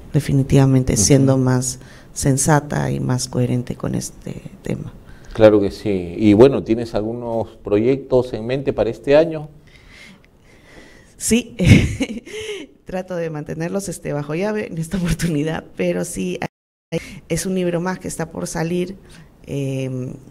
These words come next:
Speaker 1: el título lo podría decir, es Altavoz, mm, y de ahí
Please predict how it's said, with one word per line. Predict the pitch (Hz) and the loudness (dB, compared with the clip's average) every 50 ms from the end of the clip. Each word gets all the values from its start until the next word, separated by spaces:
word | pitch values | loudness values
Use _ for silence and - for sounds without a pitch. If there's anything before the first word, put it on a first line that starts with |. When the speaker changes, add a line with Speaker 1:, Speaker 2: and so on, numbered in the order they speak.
| - - | -16 -10
Speaker 1:
el | - 147 147 | -10 -10 -8
título | 156 160 - 180 175 | -10 -10 -8 -6 -4
lo | 170 165 | -4 -4
podría | 165 - 143 147 147 | -2 -2 -2 -2 -2
decir, | 143 147 - 185 180 | -4 -4 -2 -2 -2
es | 175 151 - 147 | -2 -2 -4 -6
Altavoz, | 147 143 147 139 131 139 151 165 185 208 196 - - - - - - - - - - - - - - - - - - - - - | -6 -6 -6 -6 -4 -2 -2 -2 -2 -2 -6 -10 -16 -20 -20 -20 -20 -20 -20 -20 -20 -20 -20 -20 -20 -20 -20 -20 -20 -16 -8 -4
mm, | 160 151 147 147 143 139 139 139 | -2 0 0 0 0 0 0 0
y | 139 139 135 | 0 0 0
de | 131 135 135 | 0 0 0
ahí | 135 139 139 143 151 156 156 | 0 -2 -2 -2 -4 -4 -6